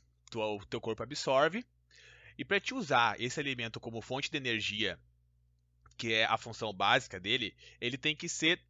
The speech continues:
vamos dizer assim, transformado nessa estrutura, que a gente chama de glicogênio. E quando ele é transformado nessa estrutura, ele entra lá no músculo. Só que, tipo, como o Pedro falou,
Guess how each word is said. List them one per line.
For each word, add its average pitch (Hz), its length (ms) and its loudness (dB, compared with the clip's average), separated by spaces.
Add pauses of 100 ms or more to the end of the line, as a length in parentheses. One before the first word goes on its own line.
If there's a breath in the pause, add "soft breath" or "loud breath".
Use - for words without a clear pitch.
vamos 151 220 -4
dizer 156 100 -4
assim, 147 220 -6 (100)
transformado 180 880 4
nessa 175 180 0
estrutura, 151 560 -2
que - 80 -12
a 110 40 -6
gente 117 180 -4
chama 123 260 0
de 123 80 -4
glicogênio. 123 640 0 (380 soft breath)
E 120 60 -6
quando 175 220 2
ele 254 100 4
é 214 60 4
transformado 120 640 2
nessa 104 160 -10
estrutura, 131 440 -2
ele 131 300 2
entra 139 260 0
lá 135 220 4
no 143 100 -6
músculo. 165 440 -2
Só 143 180 -2
que, 160 100 -6
tipo, - 280 -4
como 165 180 -4
o - 20 -6
Pedro 175 220 0
falou, 220 380 6